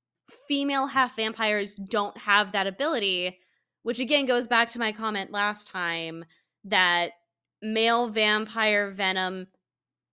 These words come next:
seems to be more important because it also has the ability to impregnate.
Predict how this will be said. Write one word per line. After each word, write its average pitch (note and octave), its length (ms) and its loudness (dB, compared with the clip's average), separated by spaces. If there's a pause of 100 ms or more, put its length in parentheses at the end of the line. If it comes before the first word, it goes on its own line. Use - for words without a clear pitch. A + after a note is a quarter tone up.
(120)
seems B3+ 460 -2
to D4 100 -4
be A#3+ 140 -4
more A3 200 0
important G#3+ 540 -4
because A3+ 280 -8
it G#3+ 100 -6
also G3+ 340 0
has G3 260 -2
the G#3+ 100 -8
ability F#3+ 340 -4
to F#3+ 160 -12
impregnate. F#3 680 -8